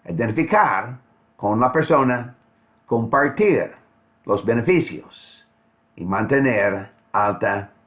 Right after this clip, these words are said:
curiosidad. Después de establecer interés, se puede poner la fecha del estudio y otros detalles. Es difícil durante la pandemia,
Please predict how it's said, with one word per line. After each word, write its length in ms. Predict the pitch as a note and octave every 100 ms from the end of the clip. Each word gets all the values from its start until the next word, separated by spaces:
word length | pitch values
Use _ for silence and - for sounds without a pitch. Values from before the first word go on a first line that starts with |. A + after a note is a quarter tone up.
| _
curiosidad. 680 | - F2 E2 - D2+ - - _ _ _ _ _ _ _ _ _ _ _ _ _ _ _ _ _ _ _
Después 520 | - A#2 F3 G3 G#3 E3+
de 200 | D3+ B2+
establecer 760 | - - B2 D3 C3+ E3 D3+
interés, 720 | D#3 D3 C#3+ D3 F#3 - - - _ _ _ _ _
se 200 | _ G2+
puede 220 | G2 A2+ B2
poner 400 | B2+ B2+ C3+ C#3
la 160 | C3+
fecha 400 | C#3+ D3 D3 E3+
del 340 | D#3+ C#3 C3 C3
estudio 800 | - C3+ C3 B2+ B2 B2+ B2+ - _ _
y 80 | -
otros 280 | F2+ E2+ F2+
detalles. 840 | E2+ E2 F2+ D2 - - - - _ _ _ _ _ _ _ _ _ -
Es 260 | B2+ B2
difícil 880 | B2+ C3 A3+ - D3 D#3+ A3+ G3+ E3+
durante 760 | E2 F2+ G#2+ A2+ C3+ C3+ C3+ G2
la 200 | A#2 B2
pandemia, 680 | C3+ C#3+ E3+ D3+ D3+ G#3